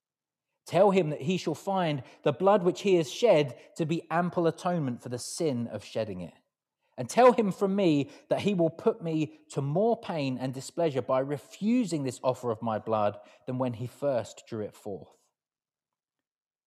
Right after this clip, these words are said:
That's the attitude of Christ, isn't it, to sinners? Now, obviously, that's not, that wasn't literally a quote of Jesus. That's not in the Bible anywhere. But that's the heart of Christ, isn't it?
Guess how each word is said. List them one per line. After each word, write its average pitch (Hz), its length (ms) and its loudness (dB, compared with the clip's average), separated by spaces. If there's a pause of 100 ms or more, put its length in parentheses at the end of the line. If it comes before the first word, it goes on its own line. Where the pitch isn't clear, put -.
(3500)
That's - 180 -20
the - 180 -20
attitude - 480 -14
of 95 140 -16
Christ, 104 400 -16
isn't 92 180 -14
it, 76 160 -20
to - 120 -20
sinners? 85 520 -18
Now, 107 140 -8
obviously, 110 240 -10
that's 107 260 -8
not, 113 320 -8 (380)
that 104 100 -12
wasn't 113 260 -6
literally 117 380 -8
a 95 60 -8
quote 110 360 -6
of - 100 -16
Jesus. 104 440 -10
That's - 180 -20
not 110 140 -14
in 107 80 -8
the 104 60 -8
Bible 98 400 -8
anywhere. 87 500 -8 (680)
But - 100 -20
that's - 200 -16
the 131 80 -20
heart 139 440 -18
of - 120 -20
Christ, 110 400 -16
isn't 113 180 -14
it? 80 140 -16